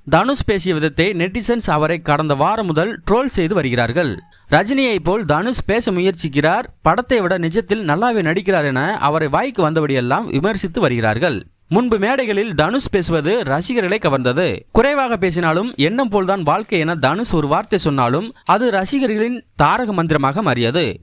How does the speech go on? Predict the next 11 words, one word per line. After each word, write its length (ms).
சமீப 480
காலங்களில் 520
சினிமா 420
நிகழ்ச்சிகளில் 720
தனுஷின் 500
பேச்சிற்கு 680
இந்த 260
மாதிரியான 480
எதிர்வினைகள் 540
வருவது 560
அதிகரித்திருப்பதை 840